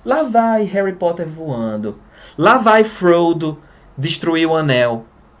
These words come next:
E Gollum pega o anel da mão dele e começa a briga. E aí? Como é que você faz isso em português? Por que você tá fazendo diferentemente no inglês?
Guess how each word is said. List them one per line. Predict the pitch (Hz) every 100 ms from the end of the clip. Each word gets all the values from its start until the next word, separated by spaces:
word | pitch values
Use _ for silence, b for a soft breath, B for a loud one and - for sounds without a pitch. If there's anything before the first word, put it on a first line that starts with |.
| _
E | -
Gollum | 147 151 147 147
pega | 139 - 156 139
o | 143
anel | 143 139
da | 139
mão | 139
dele | 135 151 143
e |
começa | 139 143 139 143
a |
briga. | 135 127 120 120 - _ _ _ _ _ _ _
E | 277
aí? | 311 202 107 87 - _ _ _ _ _ _ _ _ _ _
Como | - 214
é |
que | 226
você | 220
faz | 214 196
isso | 185
em | 190
português? | 190 175 139 110
Por | - 208
que | 202
você | 190 185
tá | 175
fazendo | 170 165 160
diferentemente | 156 180 180 156 139 127 131
no | 120
inglês? | 113 92 71 -